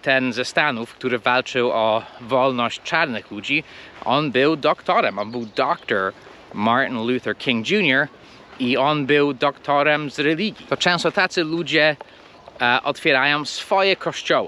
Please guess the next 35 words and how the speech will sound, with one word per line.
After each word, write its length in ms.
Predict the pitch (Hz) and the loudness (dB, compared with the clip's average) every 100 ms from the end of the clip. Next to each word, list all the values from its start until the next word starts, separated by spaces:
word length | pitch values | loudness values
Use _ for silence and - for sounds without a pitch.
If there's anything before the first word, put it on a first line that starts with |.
| - - | -4 0
A 120 | 247 | 0
oczywiście 480 | 226 226 233 - 196 | 0 -2 -2 0 0
nie 160 | 208 | 0
musisz 320 | 214 233 151 | 0 -2 -4
mieć 420 | 139 127 131 - - - - - - - | 0 0 0 -4 -10 -18 -20 -20 -8 -4
doktorat, 520 | 120 - 113 131 - | -2 0 0 0 0
po 40 | |
prostu 260 | 156 156 - | -2 -4 -4
każdy 300 | 220 190 160 | -2 -2 -2
może 200 | 139 117 | -2 -4
stworzyć 360 | - 135 104 | -4 -4 -4
swoim 260 | - 120 92 | -2 -4 -4
ko-, 160 | - - | -8 -10
swój 280 | - - 135 | -6 -2 -2
kościół. 420 | - 98 - - - | -2 -4 -4 -10 -8
I 120 | - | -6
wtedy 400 | - 175 165 156 | 0 2 4 2
po 120 | 151 147 | 0 -2
prostu 260 | 160 - | -2 -2
mówisz, 280 | 139 143 135 | -4 0 0
to 120 | - | 0
jest 160 | 123 - | -2 0
non-denominational 1300 | 113 131 139 131 127 127 127 127 127 120 - 127 | 0 2 2 0 -2 0 0 0 0 -2 -4 -6
Christian 580 | 113 220 214 - 190 190 - - - - - | -2 0 0 2 0 0 -8 -20 -20 -12 -4
i 140 | 139 | -2
ci 240 | - 151 | 0 0
do-, 200 | 127 135 | 2 2
non-denominational 920 | 139 131 139 139 139 131 139 135 131 - | 2 2 2 2 2 2 2 0 -2 -2
Christians 400 | 147 - 147 131 | -2 0 -2 -2
tam 140 | 127 | -4
przyjdą, 500 | - 170 165 156 160 - - - - - - | 0 2 2 2 0 -4 -18 -20 -20 -8 0
bo 80 | |
im 140 | 135 135 | 2 0
się 120 | 135 | -2
podoba, 500 | 127 120 117 120 | -2 0 2 2